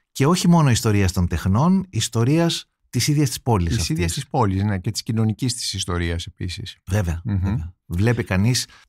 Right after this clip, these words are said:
Speaker 1: τα μαθητολόγια των πρώτων δεκαετιών του, των τελευταίων δεκαετιών του δέκατου ένατου αιώνα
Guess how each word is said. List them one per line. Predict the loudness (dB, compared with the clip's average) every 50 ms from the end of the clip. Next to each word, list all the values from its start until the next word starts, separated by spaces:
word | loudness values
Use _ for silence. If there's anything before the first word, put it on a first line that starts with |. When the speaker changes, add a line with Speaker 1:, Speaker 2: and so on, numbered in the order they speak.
| _ _
Speaker 1:
τα | 0 0
μαθητολόγια | 2 2 0 -2 -2 0 0 2 2 2 2 2 2 2 2 0
των | 0 0 0 0
πρώτων | 2 0 2 2 2
δεκαετιών | 2 2 0 0 0 0 0 0 0 2 2 2 0 0 -2 -4
του, | -6 -4 -2 -2 -2 -2 0
των | 0 0
τελευταίων | 2 2 2 0 0 2 2 2
δεκαετιών | 2 2 2 0 0 2 2 2
του | 2
δέκατου | 0 0 0 0 0
ένατου | 2 2 2 2 0 0
αιώνα | 0 0 0 0 0 -2